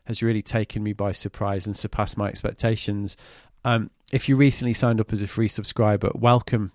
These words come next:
too, also massively appreciated. But paid subscribers are enabling me to keep this whole thing free for everybody, the podcast, that is. Um, I also got a load of, co-, uh, you know, when I did this, I said, "If you're gonna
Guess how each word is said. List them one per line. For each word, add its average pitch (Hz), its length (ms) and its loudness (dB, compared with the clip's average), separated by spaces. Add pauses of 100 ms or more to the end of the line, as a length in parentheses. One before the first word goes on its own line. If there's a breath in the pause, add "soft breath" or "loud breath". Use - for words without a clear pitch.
(120)
too, 120 400 0
also 113 440 0
massively 107 480 -4
appreciated. 104 680 0 (260 loud breath)
But 123 160 -2
paid 123 240 2
subscribers 104 640 0
are 107 380 2 (500 loud breath)
enabling 113 460 0
me 104 80 0
to - 160 -8
keep - 220 -4
this - 160 -4
whole 104 200 2
thing 101 260 -4
free 104 300 -2
for - 180 -4
everybody, 98 460 -4
the 98 120 -8
podcast, - 480 -6
that 90 180 -4
is. - 280 -8
Um, 110 240 0
I 127 120 4
also 147 260 4
got 110 200 2
a - 40 0
load 110 180 2
of, - 40 -14
co-, - 120 -10
uh, 113 280 -4
you 139 80 -4
know, 120 80 0
when 113 100 2
I 120 40 2
did 120 200 -2
this, 98 220 -2
I 101 40 -4
said, 101 260 -4
"If - 120 -6
you're 110 80 -4
gonna 107 200 0